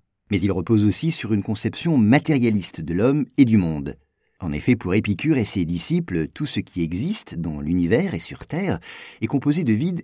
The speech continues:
et d'atomes. Ce qui compose un être humain, qu'il s'agisse de son corps ou même de son âme, se désagrège après la mort.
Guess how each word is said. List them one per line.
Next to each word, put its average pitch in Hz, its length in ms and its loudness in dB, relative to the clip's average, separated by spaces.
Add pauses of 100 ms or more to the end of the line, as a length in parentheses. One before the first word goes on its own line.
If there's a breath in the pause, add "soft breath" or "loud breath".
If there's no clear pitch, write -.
et 135 60 4
d'atomes. 82 500 0 (340)
Ce - 180 -4
qui - 160 -4
compose 120 340 2
un 113 80 6
être 110 220 2
humain, 117 340 2
qu'il 170 160 -8
s'agisse 90 360 -4
de 92 100 -2
son 80 200 -4
corps 160 460 0
ou 82 40 -2
même 113 200 0
de 127 80 -2
son 82 240 -4
âme, 139 220 2 (320 loud breath)
se - 180 -4
désagrège 107 840 2
après - 240 -4
la 85 100 0
mort. 80 380 -4